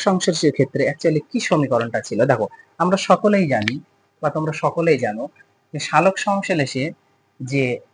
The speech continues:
আহ, হেক্সোজ জাতীয় যে খাবার কিংবা ছয় কার্বন বিশিষ্ট একটি যৌগ কিংবা শর্করা জাতীয় খাবার অথবা গ্লুকোজ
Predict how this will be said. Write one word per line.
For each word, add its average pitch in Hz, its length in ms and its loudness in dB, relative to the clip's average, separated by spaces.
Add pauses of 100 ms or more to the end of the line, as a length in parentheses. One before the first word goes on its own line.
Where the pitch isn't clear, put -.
(840)
আহ, 117 260 2 (800)
হেক্সোজ 202 440 2 (160)
জাতীয় 165 340 6
যে 160 60 2 (140)
খাবার 123 440 4 (640)
কিংবা 139 320 2 (1080)
ছয় 180 280 4
কার্বন 160 340 4
বিশিষ্ট - 260 -8 (100)
একটি - 140 -4 (120)
যৌগ 147 220 6 (260)
কিংবা 127 220 0 (100)
শর্করা 160 460 4
জাতীয় 127 320 0
খাবার 131 260 -4 (600)
অথবা 143 260 2 (140)
গ্লুকোজ 147 420 2